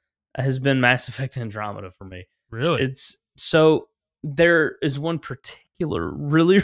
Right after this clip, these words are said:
Speaker 1: <laughs> really annoying part about it. So to craft a gun, there's two steps.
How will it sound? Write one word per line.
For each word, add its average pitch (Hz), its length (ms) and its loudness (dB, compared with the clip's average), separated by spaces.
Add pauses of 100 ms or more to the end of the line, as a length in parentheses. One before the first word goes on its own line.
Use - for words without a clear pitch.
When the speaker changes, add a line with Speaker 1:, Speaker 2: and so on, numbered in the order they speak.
Speaker 1:
<laughs> - 60 -8
really 208 300 4
annoying 123 560 -4
part 110 240 -2
about 104 240 -6
it. - 100 -8 (480)
So 131 540 0 (460)
to 147 100 -6
craft 165 400 2
a - 20 0
gun, 135 340 0
there's 110 440 -4 (100)
two 135 140 -6
steps. - 640 -4